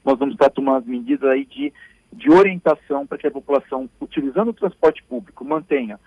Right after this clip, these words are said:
espaçamento da fila, só ande sentado, utilize máscara e utilize cartão G V. Acho que com isso a gente consegue ainda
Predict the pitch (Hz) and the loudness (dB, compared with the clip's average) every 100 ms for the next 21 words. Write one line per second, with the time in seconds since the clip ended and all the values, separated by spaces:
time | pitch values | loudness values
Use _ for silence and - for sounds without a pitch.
0 | _ _ _ - 135 - 143 170 151 143 | _ _ _ -8 -8 -6 -10 -8 -6 -8
1 | - 143 143 - _ _ - 139 156 180 | -6 -6 -6 -10 _ _ -2 0 0 -4
2 | 170 - 143 - 127 135 139 - _ _ | -8 -12 -12 0 2 2 0 -10 _ _
3 | - - 143 190 170 151 156 - 156 151 | -10 -6 -2 -2 0 2 0 -2 -8 -8
4 | - 196 143 - 143 147 139 139 101 110 | -8 -6 -6 -2 -6 -4 -6 -6 -4 -6
5 | - 131 131 135 147 135 - 143 113 - | -8 -12 -10 -8 -6 -8 -8 -10 -6 -2
6 | 117 117 127 123 104 | -2 -2 -4 -4 -8